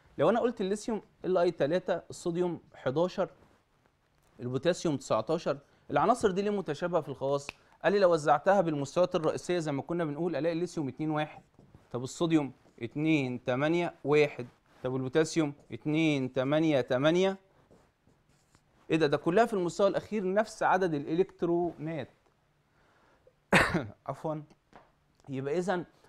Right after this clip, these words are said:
عناصر المجموعة الواحدة متشابهة في الخواص. علل ليه؟ أقول لاتفاقها في عدد إلكترونات المستوى الأخير.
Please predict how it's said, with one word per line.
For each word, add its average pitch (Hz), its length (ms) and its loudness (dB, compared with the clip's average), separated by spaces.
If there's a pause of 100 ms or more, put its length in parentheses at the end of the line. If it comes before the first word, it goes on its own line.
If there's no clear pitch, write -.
عناصر 208 420 4
المجموعة 160 640 2
الواحدة 175 420 2
متشابهة 165 1300 2 (640)
في 208 380 -2
الخواص. 160 600 2
علل 185 320 2
ليه؟ 208 320 0 (200)
أقول 175 200 2
لاتفاقها 190 540 -2
في - 100 -4
عدد 170 260 2
إلكترونات 147 480 -6
المستوى 151 360 -4
الأخير. 135 360 -10